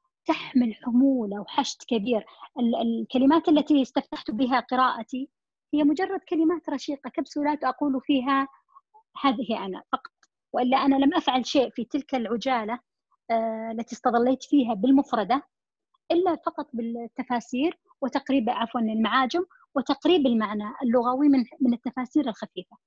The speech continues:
لكن شغل ال-، الرسالة كاملة هو في الصور التي جاءت بعد ذلك.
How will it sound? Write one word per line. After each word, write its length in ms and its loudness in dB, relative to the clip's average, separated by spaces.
لكن 280 2
شغل 400 4
ال-، 400 -2
الرسالة 540 -6
كاملة 340 -4
هو 160 -6
في 80 -14
الصور 400 -6
التي 380 -4
جاءت 380 -2
بعد 240 -10
ذلك. 180 -10